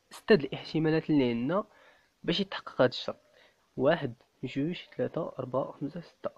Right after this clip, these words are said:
هي ولا ماشي هي؟ هاكاك، مزيان.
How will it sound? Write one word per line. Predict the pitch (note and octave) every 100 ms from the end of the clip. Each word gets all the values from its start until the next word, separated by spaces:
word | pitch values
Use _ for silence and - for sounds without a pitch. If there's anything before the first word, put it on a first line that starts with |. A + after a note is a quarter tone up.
| - _ _ _ _ _ _ _ -
هي | A#2+ C#3+
ولا | E3
ماشي | E3 D3+ B2+ A#2
هي؟ | A2+ _ _ - _ -
هاكاك، | A2+ G#2+ - G#2+ -
مزيان. | A2+ - -